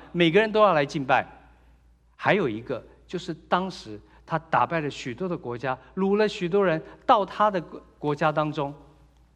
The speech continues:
他们是不是忠诚非常重要。这个时候立了金像，听了声音，我就看你是不是要在政治上有一个明显的表态。而且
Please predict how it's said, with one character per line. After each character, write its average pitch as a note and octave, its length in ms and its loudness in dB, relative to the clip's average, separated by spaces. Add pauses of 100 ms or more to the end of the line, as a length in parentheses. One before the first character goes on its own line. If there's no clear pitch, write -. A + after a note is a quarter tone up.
(760)
他 F#3 200 2
们 F3 160 -2
是 C#3 160 -8
不 D3+ 100 -6
是 D3+ 180 -6
忠 C#3 300 -4
诚 F#2+ 240 -12 (420)
非 C#3 300 -4
常 G#2+ 240 -12
重 F#2+ 220 -14
要。 F#2+ 160 -16 (380)
这 C#4 160 0
个 G3+ 100 2
时 E3+ 100 0
候 G3+ 80 4
立 G3+ 160 4
了 E3+ 60 2
金 E3 200 -4
像， D3+ 220 4 (100)
听 A#3 180 -4
了 G3+ 100 0
声 F3+ 180 0
音， F3+ 160 0 (240)
我 D#3 120 0
就 A3 140 0
看 A#3+ 300 2
你 C#3 120 -2
是 F3+ 140 -6
不 D3+ 80 -2
是 C#3 260 -2 (140)
要 D#3 140 4
在 C#3+ 140 0
政 F#3 240 0
治 D3 120 -6
上 C3+ 260 0 (180)
有 C3+ 180 0
一 C3+ 80 0
个 D3 140 2
明 B2 200 -2
显 C#3 160 -4
的 G#2+ 100 -8
表 F#2+ 200 -8
态。 B2 220 0 (1120)
而 A3 160 4
且 A3 240 0